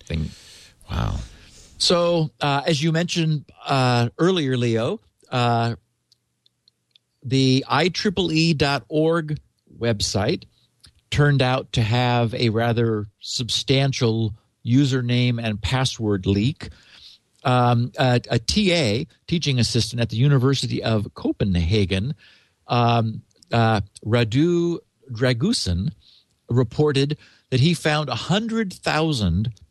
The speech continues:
Speaker 1: usernames and passwords stored in plain text that had been sitting for a month on a publicly accessible F T P server <laughs>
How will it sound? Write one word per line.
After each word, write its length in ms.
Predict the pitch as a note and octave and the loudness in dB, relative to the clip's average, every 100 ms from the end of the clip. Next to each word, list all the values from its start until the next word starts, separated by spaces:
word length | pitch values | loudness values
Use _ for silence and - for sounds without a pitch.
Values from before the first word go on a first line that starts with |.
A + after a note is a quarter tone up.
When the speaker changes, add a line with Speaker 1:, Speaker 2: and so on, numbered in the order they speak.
| _ - | _ -2
Speaker 1:
usernames 560 | B2+ C#3 D3 C3 C3 A#2 | 2 2 2 2 2 2
and 140 | A2 | -2
passwords 520 | G#2+ B2+ C3 - G2 F#2 | -2 -2 -2 -2 -4 -6
stored 380 | - C3 C#3+ F3 | -2 0 0 0
in 120 | F3 | -4
plain 320 | - D3 C#3 | -2 -2 -2
text 380 | B2 F2 - - | -2 -4 -4 -4
that 140 | A#2 | 0
had 160 | A#2 A2 | 0 0
been 220 | C3+ B2+ | 0 0
sitting 560 | A#2 - F3+ F#3+ G3 G3+ _ _ _ | -2 -2 0 0 -2 -4 _ _ _
for 200 | C#3 D#3 | -2 2
a 60 | |
month 540 | F3 F#3+ B2 F3 - _ _ _ _ _ _ - | 2 2 0 -6 -14 _ _ _ _ _ _ -4
on 140 | C3 | -2
a 60 | B2+ | 0
publicly 680 | - D#3+ G3+ F#3 F3 F3 - | -2 0 0 -2 -2 -2 -4
accessible 880 | - - D3+ D3 C#3 A2+ A2+ B2 - _ _ _ C#3 | -6 -2 0 0 0 0 0 0 -4 _ _ _ -2
F 260 | E3 - | -2 -2
T 220 | - D#3 | -2 -2
P 260 | C#3 C#3+ C3 | 0 0 2
server 640 | A2+ - A#3+ F3 G#2 F2+ - | 2 0 0 0 0 0 -2
<laughs> 80 | - | -10